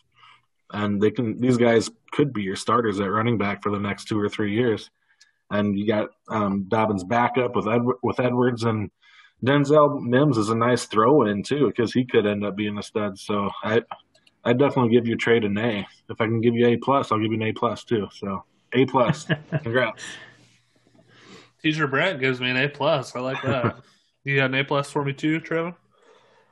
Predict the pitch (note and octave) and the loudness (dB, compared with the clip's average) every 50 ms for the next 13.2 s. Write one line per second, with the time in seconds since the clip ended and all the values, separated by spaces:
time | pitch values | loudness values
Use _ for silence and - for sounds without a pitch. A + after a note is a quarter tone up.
0 | _ _ _ _ _ _ - D3+ E3 D#3 C#3 D#3 E3 F3 F3 E3+ D#3+ D#3 D3 D3+ | _ _ _ _ _ _ 4 6 6 8 8 10 10 12 12 10 10 8 6 6
1 | E3+ G3 A3 G3+ F#3 F3+ F3+ F3+ E3+ E3 D#3+ D#3 C#3 B2+ - D#3 D3 C#3 C3 - | 6 8 8 8 8 8 8 8 8 8 8 8 6 4 4 4 4 6 6 6
2 | D3 C#3 C3+ A#2+ A2+ C3+ C#3+ C#3 C3+ C3 B2+ C3 C3 C3+ C#3+ - B2+ B2 A#2+ - | 4 4 4 2 0 -2 0 0 2 2 2 2 0 -2 -2 0 0 0 0 0
3 | B2+ A#2+ B2 A#2+ A2+ - - - A#2+ A#2+ A#2+ A2+ - A#2 G#2 A2 A2 A#2 A#2 A2+ | -2 -2 -2 -2 -4 -6 -6 -4 -2 -2 -2 -2 -2 -4 -4 -2 -2 -2 -2 0
4 | A2+ A2+ A2+ A2+ A2 G#2+ G#2 G2+ G#2+ G#2+ G#2 G2+ G2+ - - _ _ _ _ - | 0 -2 0 0 -2 -2 -2 -2 -2 -4 -4 -4 -6 -8 -12 _ _ _ _ -10
5 | F#3 C#3 A#2 - - A#2+ G#2 - G2 G#2+ G2 A2 G#2+ G#2+ G#2+ G#2 G#2 - - A2 | -8 -8 -6 -4 -4 -4 -4 -4 -6 -6 -4 -4 -4 -2 -4 -4 -6 -4 -6 -6
6 | - - - - A#2+ G#2+ G#2 G2+ - - _ - - - G#2+ G#2+ G#2 G2 - - | -6 -6 -4 -2 -2 0 -2 -4 -6 -10 _ -12 -8 -6 -4 -4 -4 -6 -6 -4
7 | C3 C#3 D3 F3 D3+ B2+ B2 C3 B2+ B2 A2+ - C#3 C3 B2 A#2+ B2 B2 B2 A#2 | -2 0 2 4 4 4 4 2 2 2 0 0 0 0 0 2 2 2 2 0
8 | A2+ - B2+ B2 A#2+ - _ - C3 B2 B2+ A#2+ A2+ - - B2+ A#2+ A#2 A2 A2 | 0 0 0 0 0 -2 _ -8 -4 -2 0 0 -2 -2 -4 -2 -2 -2 -2 -2
9 | A2+ A2+ G#2+ G#2+ A2+ G#2+ G#2+ - C3+ A#2 A#2+ B2+ A#2+ B2+ B2+ B2+ B2 B2 C3+ D3 | -2 -2 -2 -2 -4 -6 -6 -6 -8 -6 -6 -4 -4 -4 -6 -6 -4 0 4 4
10 | D#3+ D#3 D3 D3 C#3+ C3+ C3 C3 B2+ A#2+ - - _ - - _ _ _ - G3 | 6 6 6 4 4 4 4 2 2 0 -2 -6 _ -20 -20 _ _ _ 2 4
11 | A3 B3 E3 C#3+ A#2+ - - - C3+ C3+ C3 C3 B2+ B2 - C3+ B2+ B2 B2+ B2 | 4 4 4 2 0 0 -2 -2 0 0 0 0 -2 -2 -2 -2 0 0 0 0
12 | B2 B2+ B2+ B2+ B2+ B2+ B2+ A#2 - _ _ - _ _ _ _ _ _ - A#2+ | 0 0 0 0 0 -2 -2 -4 -6 _ _ -20 _ _ _ _ _ _ -6 -6
13 | A2+ A2 A2 - | -4 -4 -6 -8